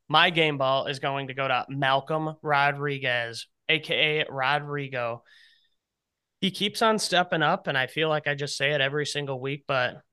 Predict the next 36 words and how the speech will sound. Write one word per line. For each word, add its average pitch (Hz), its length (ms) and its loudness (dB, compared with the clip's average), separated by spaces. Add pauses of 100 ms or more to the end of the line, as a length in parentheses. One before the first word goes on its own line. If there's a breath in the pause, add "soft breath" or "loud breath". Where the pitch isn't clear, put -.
(480)
this 160 160 0
game, 165 320 4
he 143 420 0
really 156 240 -2
stood 143 240 -4
up, - 160 -2
showed 156 260 0
up 147 160 0
on 139 120 -2
the 123 260 -2
stat 143 360 2
sheet. 120 400 -6
He 139 100 -4
had 127 120 2
a 123 40 -4
sack, 156 440 2
a 147 40 -8
tackle 135 360 -4
for 135 180 -10
loss. 147 420 2
He 139 100 -6
had 123 140 -2
that 117 140 -4
nice 120 180 -6
pass 147 340 2
breakup 147 440 -6
that 147 120 0
I 143 100 2
mentioned 139 480 -4
and 120 140 -10
finished 151 280 -4
with 127 100 -14
seven 160 360 0
tackles, 139 600 -4
five 147 320 0
solo. 131 600 -4